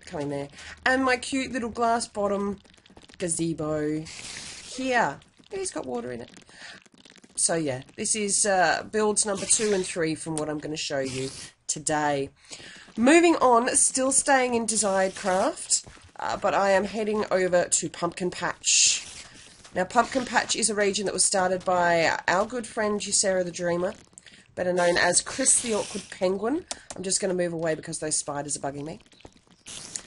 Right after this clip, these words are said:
And don't know where it came from, but there was a sudden idea that we wanted a region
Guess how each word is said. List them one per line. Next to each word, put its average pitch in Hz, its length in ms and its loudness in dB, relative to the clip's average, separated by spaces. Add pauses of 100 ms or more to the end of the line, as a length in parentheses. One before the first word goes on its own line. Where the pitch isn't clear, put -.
(920)
And 220 520 8
don't 320 140 10
know 311 80 6
where 302 120 8
it 285 120 8
came 247 260 2
from, 247 260 0
but 214 100 -2
there 226 140 2
was 226 140 2
a 233 40 0
sudden 262 300 2
idea 220 420 2
that 202 240 2
we 226 140 0
wanted 214 420 -2
a 196 140 2
region 180 560 0